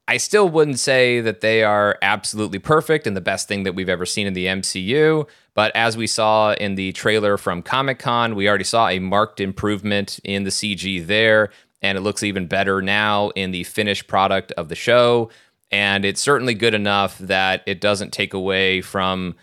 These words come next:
the rest of the show, which is awesome. I had so much fun watching those four episodes of She-Hulk, just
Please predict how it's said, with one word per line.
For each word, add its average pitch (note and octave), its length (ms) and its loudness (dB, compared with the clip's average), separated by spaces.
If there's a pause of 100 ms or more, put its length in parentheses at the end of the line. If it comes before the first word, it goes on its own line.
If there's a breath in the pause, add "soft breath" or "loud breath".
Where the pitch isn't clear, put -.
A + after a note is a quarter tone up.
(280 soft breath)
the G#2+ 160 0
rest G#2 320 0
of G#2 120 -4
the F#2+ 60 -2
show, F#2 340 0
which F#2+ 360 -4
is F#2 360 -4
awesome. F#2 520 -2
I G2 180 0
had G2 200 -2
so A#2 560 0
much G#2 300 0
fun F2+ 600 -4
watching F#2 640 -2
those F2+ 260 -2
four F#2+ 300 0
episodes E2+ 640 -4
of E2+ 180 -4
She-Hulk, F2 460 -4
just - 260 -4